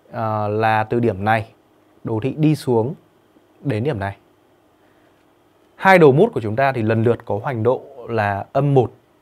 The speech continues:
xin lỗi các bạn, là âm hai và âm một. Vậy thì cái khoảng tương ứng sẽ là âm hai, âm một. Và vì đồ thị, cái đoạn đồ thị này của mình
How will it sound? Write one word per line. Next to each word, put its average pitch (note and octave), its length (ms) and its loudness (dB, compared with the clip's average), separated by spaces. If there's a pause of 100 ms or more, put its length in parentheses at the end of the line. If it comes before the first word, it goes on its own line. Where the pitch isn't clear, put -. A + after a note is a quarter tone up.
(100)
xin C3+ 120 -8
lỗi C3+ 80 -6
các D3 40 -8
bạn, D3+ 180 -2
là A#2 100 -4
âm C3 220 -4
hai D3+ 360 -2 (140)
và A2 140 -4
âm B2+ 220 -4
một. B2 180 -2 (440)
Vậy A2 140 -6
thì A2 60 -8
cái G#2+ 120 -8
khoảng A#2 340 0
tương A#2+ 120 -10
ứng A2 200 -6 (440)
sẽ A2 220 -8
là A2 260 -4 (340)
âm A#2+ 180 -6
hai, A#2 340 -6 (440)
âm G#2+ 200 -8
một. G2 100 -10 (2500)
Và B2+ 380 4
vì C3+ 340 2 (500)
đồ C#3 260 4
thị, - 200 -2 (520)
cái A2+ 80 -4
đoạn F3 180 4
đồ B2 100 0
thị C#3+ 140 -6
này A2 120 -6
của G2 100 -6
mình G#2 160 -4